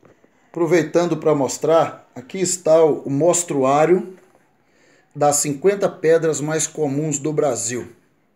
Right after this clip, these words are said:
tá? Aqui nós temos a ágata, água marinha, com tom de azul, com tom de verde, amazonita, ametista, andaluzita, apatita,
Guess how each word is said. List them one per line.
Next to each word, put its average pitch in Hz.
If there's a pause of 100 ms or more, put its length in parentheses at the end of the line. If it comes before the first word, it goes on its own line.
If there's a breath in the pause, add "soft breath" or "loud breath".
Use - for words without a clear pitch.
(360)
tá? 135 (440 soft breath)
Aqui 185
nós 185
temos 156
a 170
ágata, 147
água 151
marinha, 147 (420 soft breath)
com 151
tom 139
de 139
azul, 147
com 127
tom 139
de 147
verde, 135
amazonita, 151 (320 loud breath)
ametista, 156
andaluzita, 151
apatita, 156